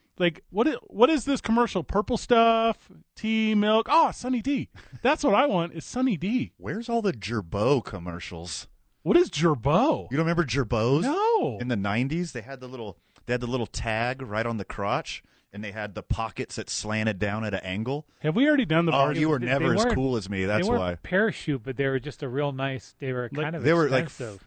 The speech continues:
Speaker 2: f-, French designer
Speaker 3: Yeah.
Speaker 2: jeans that got super
Speaker 3: Kinda
Speaker 2: popular
Speaker 3: baggy.
Speaker 2: in hip hop
Speaker 1: Are you
Speaker 2: culture.
Speaker 1: guys talking about Zubaz?
Speaker 2: No, no, no, no, no, no, no.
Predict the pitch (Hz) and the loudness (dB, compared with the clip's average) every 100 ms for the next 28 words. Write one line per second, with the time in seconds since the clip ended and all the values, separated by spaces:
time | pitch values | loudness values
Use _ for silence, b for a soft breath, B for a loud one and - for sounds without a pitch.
0 | - - - - 120 135 139 - - - | -20 -20 -18 -4 0 2 0 -6 -12 -12
1 | - 92 107 95 101 101 113 110 147 139 | -14 -8 -6 -6 -6 -4 -2 0 0 0
2 | 117 120 127 139 120 95 98 - - 123 | 0 0 -2 -4 -6 -6 -6 -6 -8 -6
3 | 120 139 120 110 135 127 120 120 143 131 | -4 -4 0 2 2 2 4 2 0 -8
4 | _ _ - 95 98 117 131 131 - 269 | _ _ -10 -8 -6 -4 -2 -2 0 2
5 | 311 330 226 294 262 185 107 131 175 208 | 2 0 -2 0 2 0 -2 0 2 4
6 | 220 220 - 92 107 123 127 117 113 110 | 2 -2 -10 -6 0 2 2 0 0 0
7 | 104 98 95 90 78 76 | -2 -4 -6 -8 -10 -16